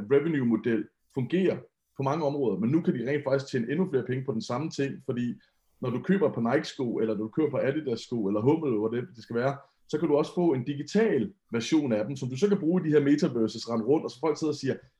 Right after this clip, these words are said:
"Det er fandme nogle fede sko, der vil jeg gerne købe." Og, og så kan man jo kigge på dem, og det er jo det der, der er smarte ved blockchain-teknologien. Der kan man jo verificere, hvor mange er der reelt af de her sko her.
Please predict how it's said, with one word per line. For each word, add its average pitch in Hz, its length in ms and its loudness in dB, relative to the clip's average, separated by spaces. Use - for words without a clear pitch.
"Det 131 140 -2
er 175 40 4
fandme 156 220 -2
nogle 127 200 -2
fede 143 140 0
sko, 135 180 -6
der 135 80 4
vil 143 120 2
jeg 135 80 4
gerne 131 160 -2
købe." 139 260 0
Og, 113 160 -2
og 107 80 -8
så 156 80 -6
kan 175 120 0
man 127 100 -2
jo 104 60 -6
kigge 190 280 2
på 143 180 6
dem, 175 100 4
og 113 80 -2
det 156 80 6
er 175 40 4
jo 160 60 4
det 156 80 2
der, 160 80 2
der 139 60 4
er 123 40 2
smarte 170 400 0
ved 120 120 0
blockchain-teknologien. 113 1040 0
Der 156 60 2
kan 175 120 2
man 143 100 2
jo 127 60 6
verificere, 113 460 2
hvor 190 120 -2
mange 131 380 0
er 139 100 2
der 214 160 2
reelt 127 380 2
af 101 80 -8
de 131 120 -2
her 123 140 4
sko 113 300 -2
her. 95 160 0